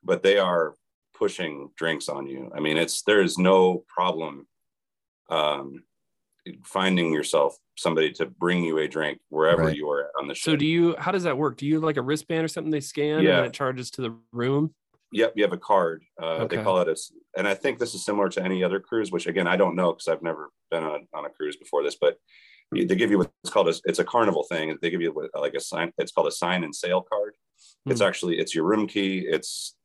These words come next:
Speaker 1: all of your drinks, all of the, your identification on the ship, uh, to get on and off at the port. That's how they kind of count heads to know who's on and off the ship.
Speaker 3: Sure.
Speaker 1: Um, it's basically the one thing you need to keep on you at all times, uh, if you wanna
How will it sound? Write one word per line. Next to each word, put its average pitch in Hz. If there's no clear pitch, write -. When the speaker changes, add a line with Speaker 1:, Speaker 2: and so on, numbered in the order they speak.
Speaker 1:
all 87
of 85
your 85
drinks, 95
all 87
of 78
the, 80
your 78
identification 95
on 95
the 90
ship, 90
uh, 78
to -
get 92
on 87
and 82
off 82
at -
the -
port. 90
That's 82
how 85
they 80
kind 82
of 78
count 87
heads 87
to 78
know 82
who's 82
on 82
and 80
off 82
the -
ship. 80
Speaker 3:
Sure. -
Speaker 1:
Um, 76
it's -
basically 95
the 82
one 92
thing 90
you 82
need 82
to -
keep 87
on 80
you 76
at 73
all 73
times, 73
uh, 67
if -
you 73
wanna 69